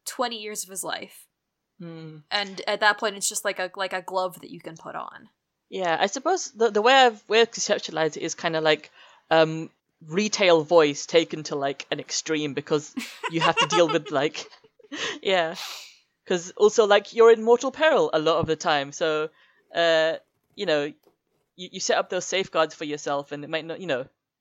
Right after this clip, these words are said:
Speaker 2: uh, may not necessarily be the most healthy thing, but
Speaker 1: Mm-hmm. Mm-hmm.
Speaker 2: um, but yeah, it's just, like, you know, the kind of thing that capitalism does to your brain.
Speaker 1: <sighs> Cheers, man, I'll drink to that. <laughs>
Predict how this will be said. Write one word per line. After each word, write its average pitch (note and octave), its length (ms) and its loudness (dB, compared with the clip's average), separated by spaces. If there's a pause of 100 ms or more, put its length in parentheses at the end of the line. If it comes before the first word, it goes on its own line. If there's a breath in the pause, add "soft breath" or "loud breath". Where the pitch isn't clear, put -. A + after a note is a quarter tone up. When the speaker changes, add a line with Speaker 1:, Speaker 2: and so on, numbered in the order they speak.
(640)
Speaker 2:
uh, D3+ 340 0 (640)
may F3 120 -2
not F3+ 140 -2
necessarily F#3 480 -2
be F#3+ 140 -10
the G3+ 80 -12
most G#3 220 -4
healthy A#3 320 -4
thing, C3+ 320 -6
but D3 360 -4 (160)
Speaker 1:
Mm-hmm. G#3+ 460 -20 (300)
Mm-hmm. G3 380 -20 (1400)
Speaker 2:
um, D#3 500 -8 (340)
but E3+ 100 -6
yeah, E3 140 2
it's D3 100 -4
just, - 160 -16
like, D#3 180 -4
you E3 40 -10
know, C3+ 140 -4
the D3+ 100 -8
kind D#3+ 260 -2
of D3+ 80 -8
thing D#3 200 -10
that D3 120 -8
capitalism D3+ 600 -6
does C#3+ 180 -10
to - 100 -14
your D3 100 -6
brain. C#3 380 -6 (1400)
Speaker 1:
<sighs> A3 400 2 (720 loud breath)
Cheers, A3 460 0
man, G#3+ 180 -4
I'll A3 120 2
drink A3 220 -4
to A3 80 -2
that. G#3 380 4
<laughs> B3 140 0